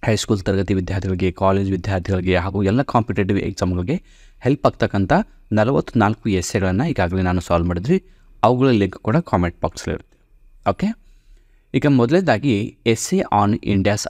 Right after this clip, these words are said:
achievements in space in English. So ಬಾಹ್ಯಾಕಾಶದಲ್ಲಿ ಭಾರತ ಸಾಧನೆ ಕುರಿತು ಒಂದು ಎಸ್ಸೆಯನ್ನು ಇಂಗ್ಲೀಷ್ನಲ್ಲಿ ಕಲಿಯೋಣ. So ಪ್ರಾರಂಭದಲ್ಲಿ ನಾವು ಈ ಟೈಟಲನ್ನು ಬರೀಬೇಕು, India's achievements in space ಅಂತ ಬರೀಬೇಕು. ಬರೆದ ನಂತರ ಇಂಟ್ರೊಡಕ್ಷನ್,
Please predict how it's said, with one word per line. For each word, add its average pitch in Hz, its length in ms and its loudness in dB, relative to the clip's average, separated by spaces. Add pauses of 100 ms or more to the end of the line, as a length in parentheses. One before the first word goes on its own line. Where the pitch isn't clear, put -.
(100)
achievements 120 600 0
in 95 40 -2
space 95 540 -4
in 98 120 -2
English. 82 680 -4 (600)
So 117 160 4
ಬಾಹ್ಯಾಕಾಶದಲ್ಲಿ 107 800 -2
ಭಾರತ 95 360 -4
ಸಾಧನೆ 92 440 -2
ಕುರಿತು 92 360 0
ಒಂದು 113 180 2
ಎಸ್ಸೆಯನ್ನು 90 500 -2
ಇಂಗ್ಲೀಷ್ನಲ್ಲಿ 90 640 -2
ಕಲಿಯೋಣ. 85 400 -2 (600)
So 143 80 2
ಪ್ರಾರಂಭದಲ್ಲಿ 127 600 2
ನಾವು 123 140 2
ಈ 101 180 -2
ಟೈಟಲನ್ನು 92 600 -2
ಬರೀಬೇಕು, 92 640 -2 (480)
India's 104 380 0
achievements 117 760 -2 (200)
in 95 100 0
space 90 500 -2
ಅಂತ 90 180 -2
ಬರೀಬೇಕು. 90 640 -2 (400)
ಬರೆದ 120 340 2
ನಂತರ 123 360 2 (320)
ಇಂಟ್ರೊಡಕ್ಷನ್, 92 680 -2